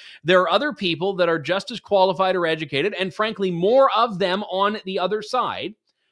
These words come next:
that are saying the opposite of that. So if I am to engage in this issue, I believe that I have an authority, or I believe I have a responsibility, if I'm talking about something, to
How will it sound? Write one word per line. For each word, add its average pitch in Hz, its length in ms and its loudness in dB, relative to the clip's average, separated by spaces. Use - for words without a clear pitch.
that 190 160 2
are 196 100 2
saying 160 520 0
the 180 120 0
opposite 269 440 0
of 104 120 -12
that. - 180 -20
So 247 340 2
if 240 160 -2
I 247 160 2
am 320 220 -2
to 233 200 -4
engage 196 560 -2
in 180 280 -4
this 175 260 0
issue, 185 460 -6
I 190 160 0
believe 202 340 -2
that 180 100 0
I 170 140 0
have 180 240 -2
an 196 80 -2
authority, 147 720 -2
or 160 100 0
I 190 140 4
believe 196 200 2
I 180 60 4
have 160 120 0
a - 20 -6
responsibility, 156 880 -2
if 151 80 -6
I'm 147 140 -4
talking 180 380 -2
about 143 200 -4
something, 135 380 -4
to 202 180 -2